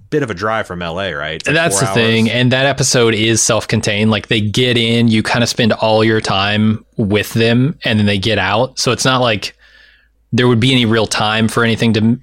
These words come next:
Speaker 2: for meetups in L A.
Speaker 1: Right. It would fuck up the timeline probably if
Speaker 2: Right.
Speaker 1: there was time.
Speaker 2: Yeah. So probably not gonna happen, but I would love to see Sisko in some other, some other way.
Speaker 1: I would too.
Speaker 2: 'Cause
Speaker 1: I
Speaker 2: it's
Speaker 1: would
Speaker 2: an
Speaker 1: like, 'cause
Speaker 2: alternate
Speaker 1: there's
Speaker 2: timeline, so I guess it could happen. Like,
Speaker 1: Yeah.
Speaker 2: it totally could happen.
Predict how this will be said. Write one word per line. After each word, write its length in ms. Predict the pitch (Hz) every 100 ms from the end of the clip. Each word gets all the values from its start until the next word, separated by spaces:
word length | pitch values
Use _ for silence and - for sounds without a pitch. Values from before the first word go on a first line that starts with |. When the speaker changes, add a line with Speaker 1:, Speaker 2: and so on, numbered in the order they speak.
| -
Speaker 2:
for 180 | 117
meetups 500 | 110 113 113 113 -
in 180 | 117 104
L 180 | 104 110
A. 300 | 110 120 117 _ _ _ _ _ -
Speaker 1:
Right. 400 | 113 139 127 107
It 20 | 104
would 120 | 92
fuck 180 | 120 113
up 80 |
the 80 | 87
timeline 540 | - 117 113 80 76 82
probably 460 | 82 78 76 76
if 100 | 76
Speaker 2:
Right. 160 | 110 95
Speaker 1:
there 100 | 92
was 260 | 92 92 -
time. 500 | 71 69 64 67 - _ _ - - _ _
Speaker 2:
Yeah. 340 | - 92 85 -
So 280 | - 139 123
probably 720 | - - 214 220 202 160 143
not 180 | 123 113
gonna 140 | 113
happen, 260 | 110 113 104
but 80 | 143
I 80 |
would 140 | 165 117
love 140 | 117
to 60 | -
see 120 | 104
Sisko 480 | - 104 - 90 85
in 160 | 85
some 320 | - - 92 87
other, 160 | 87 - _ -
some 180 | - 95
other 160 | 90
way. 240 | 87 87 - _ _ _ _ _ _ _ _ _ _ _ -
Speaker 1:
I 80 | 208
would 220 | 294 311
too. 340 | 294 208 78 - _ _ _ _
Speaker 2:
'Cause 140 | - 180
Speaker 1:
I 20 |
Speaker 2:
it's 40 | 180
Speaker 1:
would 80 |
Speaker 2:
an 60 | 214
Speaker 1:
like, 60 | 180
'cause 60 | 208
Speaker 2:
alternate 280 | 233 190
Speaker 1:
there's 180 | 139 202
Speaker 2:
timeline, 200 | 139 92 90
so 120 | 139
I 60 |
guess 180 | 131 175
it 100 | 202
could 220 | - 185
happen. 360 | 139 92 - 82
Like, 120 | 95
Speaker 1:
Yeah. 100 | 131
Speaker 2:
it 40 | 220
totally 520 | 123 147 180 123 95
could 140 | 95
happen. 460 | 87 85 - 92 104